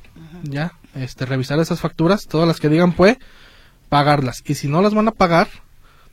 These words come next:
Speaker 2: pedir al, al, al proveedor que te la cancele y te la emita, pues, ya para el próximo año. Si tú sabes que no la, que no la vas a poder pagar.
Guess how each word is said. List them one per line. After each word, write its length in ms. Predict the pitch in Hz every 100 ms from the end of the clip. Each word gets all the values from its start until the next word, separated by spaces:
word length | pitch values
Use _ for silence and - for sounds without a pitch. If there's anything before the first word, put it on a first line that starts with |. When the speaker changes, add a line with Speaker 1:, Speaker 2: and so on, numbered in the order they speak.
| - _ - - -
Speaker 2:
pedir 300 | - 143 151
al, 260 | 165 160 160
al, 460 | 139 131 127 127 131 -
al 140 | - 131
proveedor 460 | - 151 175 196 - - - -
que 160 | 127
te 140 | - 123
la 100 | 127
cancele 560 | 143 139 180 185 240 - - - - - - - -
y 60 |
te 140 | 131 131
la 80 | 127
emita, 240 | 127 147
pues, 180 | 135 127
ya 80 | 123
para 160 | 131
el 80 | 127
próximo 380 | - 131 156 185
año. 100 | 190
Si 100 | 151
tú 100 | 143
sabes 240 | 165 160
que 80 | -
no 100 | 143
la, 320 | 143 147 123 -
que 120 | - 143
no 120 | 143
la 100 | 147
vas 120 | 143
a 80 | 160
poder 240 | 143 139
pagar. 280 | 143 143 160